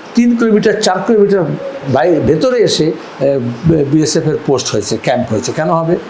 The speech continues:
মালদা এবং মুর্শিদাবাদে? তাহলে আমাদের জমি ওদিকে তিন চার কিলোমিটার যে চলে গেল, ওগুলো কী অবস্থায় থাকবে?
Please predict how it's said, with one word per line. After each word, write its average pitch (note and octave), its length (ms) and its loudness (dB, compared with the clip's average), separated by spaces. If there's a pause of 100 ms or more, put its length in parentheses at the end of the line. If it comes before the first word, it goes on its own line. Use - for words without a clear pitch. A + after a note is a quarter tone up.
(240)
মালদা C#3 220 0
এবং D3 120 -2
মুর্শিদাবাদে? C#3+ 520 2 (360)
তাহলে - 140 0
আমাদের E3+ 420 2
জমি F3 220 2
ওদিকে E3+ 220 4
তিন E3+ 180 0
চার E3 180 0
কিলোমিটার E3+ 280 2
যে E3+ 120 2
চলে E3 260 2
গেল, C3+ 300 2 (340)
ওগুলো D#3+ 220 4
কী F#3+ 200 2
অবস্থায় B2 300 0
থাকবে? G2+ 300 -4